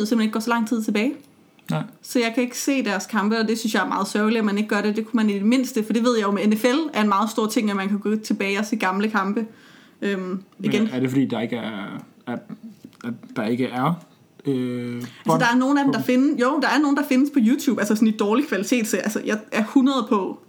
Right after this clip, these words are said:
Speaker 1: at ligaen ligger inde med dem. Jeg
Speaker 2: De
Speaker 1: kan
Speaker 2: har
Speaker 1: ikke,
Speaker 2: dem. Okay.
Speaker 1: jeg kan ikke forklare mig ud af, hvorfor de ikke lægger dem op.
Speaker 2: Nej.
Speaker 1: Og så vil jeg måske også bare gerne sige, giv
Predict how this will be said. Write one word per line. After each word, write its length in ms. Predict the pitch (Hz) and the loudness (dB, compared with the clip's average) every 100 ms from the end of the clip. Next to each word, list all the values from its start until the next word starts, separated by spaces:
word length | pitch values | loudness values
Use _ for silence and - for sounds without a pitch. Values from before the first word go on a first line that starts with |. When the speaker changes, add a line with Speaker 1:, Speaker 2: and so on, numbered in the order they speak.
| - | -2
Speaker 1:
at 140 | 202 | 2
ligaen 340 | 202 202 214 | 2 2 2
ligger 200 | 196 190 | 2 0
inde 160 | 180 185 | 0 0
med 140 | 202 196 | 0 0
dem. 180 | 190 214 | -2 0
Jeg 80 | 214 | 0
Speaker 2:
De 40 | |
Speaker 1:
kan 80 | 247 | 2
Speaker 2:
har 80 | - | 0
Speaker 1:
ikke, 100 | - - | -4 -8
Speaker 2:
dem. 80 | 139 | -4
Okay. 100 | 202 | 0
Speaker 1:
jeg 80 | 220 | 0
kan 80 | 262 - | 0 0
ikke 160 | 262 | 0
forklare 320 | - 220 214 | 0 0 0
mig 100 | 202 | 0
ud 80 | 202 | 0
af, 100 | 185 | -2
hvorfor 200 | 185 196 | -2 -4
de 60 | 190 | -4
ikke 100 | 185 | -4
lægger 140 | 180 | -4
dem 100 | - | -4
op. 220 | - - - | -4 -6 -12
Speaker 2:
Nej. 100 | 110 - - - - - | -14 -16 -20 -20 -18 -4
Speaker 1:
Og 80 | 226 | 0
så 120 | 269 | 2
vil 80 | 254 | 2
jeg 80 | 226 | 2
måske 220 | 240 240 220 | 2 2 0
også 100 | 214 | 0
bare 100 | 208 | 0
gerne 140 | 202 | 0
sige, 340 | 214 208 208 214 - - - - | 0 0 0 -4 -10 -20 -18 0
giv 120 | 302 | 2